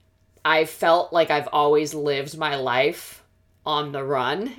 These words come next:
And what I mean by that is that I had constantly been searching for meaning, for purpose, for significance, for value. I was so obsessed, I would use the word obsessed,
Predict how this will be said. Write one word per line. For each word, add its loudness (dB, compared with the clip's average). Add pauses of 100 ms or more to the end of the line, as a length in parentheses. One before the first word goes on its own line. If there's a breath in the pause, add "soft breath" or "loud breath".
And -2
what 2
I 0
mean -6
by 0
that 0
is -4
that 0 (180)
I 2
had -4
constantly -6 (420 soft breath)
been -2
searching -4
for -6
meaning, -6
for -6
purpose, -2
for -6
significance, -8 (400 soft breath)
for -2
value. -2 (140)
I 0
was -2 (340 soft breath)
so 4 (1040)
obsessed, 0
I -4
would -6
use -6
the -6
word 0
obsessed, -8